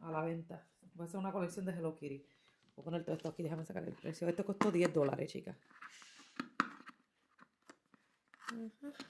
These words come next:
A mí qué importa, ella es mi hija. Esto le va a gustar a ella mucho. So,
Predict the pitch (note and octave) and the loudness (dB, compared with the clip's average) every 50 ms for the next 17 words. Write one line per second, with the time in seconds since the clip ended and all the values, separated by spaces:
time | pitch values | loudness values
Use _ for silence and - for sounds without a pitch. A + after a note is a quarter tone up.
0 | - - - - - - F#3 F3+ E3+ F3+ E3 - - F3+ F3 - - D#3 E3 D#3+ | -12 -16 -16 -16 -14 -8 -2 0 0 0 0 2 0 0 0 0 -2 -2 0 0
1 | - - D3 D#3 D#3+ D3+ C#3+ C#3+ C#3 D3 D#3+ C#3+ - D#3 - - _ _ - - | 0 0 0 0 -2 -2 -8 -6 -4 -4 -4 -4 -6 -8 -10 -12 _ _ -18 -18
2 | - _ _ _ - _ - - _ _ _ _ _ _ _ - - _ _ - | -18 _ _ _ -20 _ -20 -20 _ _ _ _ _ _ _ -20 -20 _ _ -20
3 | _ _ _ _ _ _ _ _ _ _ _ - - - - _ _ _ _ - | _ _ _ _ _ _ _ _ _ _ _ -16 -16 -16 -16 _ _ _ _ -20
4 | _ - - - - _ _ - _ - _ - - E3+ D#3+ - _ - - - | _ -20 -20 -20 -20 _ _ -20 _ -20 _ -14 -12 -12 -12 -10 _ -10 -6 -2
5 | - F#3+ F#3+ F3 F3 E3+ E3 E3+ - - E3+ D#3+ - - F#3 F#3 F#3+ - - - | 2 4 6 6 6 4 2 -2 -4 -4 -4 -2 -2 -2 -2 -2 -4 -6 -6 -8
6 | F#3 - - - - - - - - - - - - - - - - - - - | -6 -6 -6 -6 -8 -12 -16 -12 -10 -8 -8 -8 -10 -12 -16 -20 -20 -20 -20 -20
7 | _ _ _ _ - - - - - - - - - - F3 D#3+ D#3+ D#3+ | _ _ _ _ -12 -10 -10 -12 -16 -18 -14 -10 -6 -2 -2 0 0 -2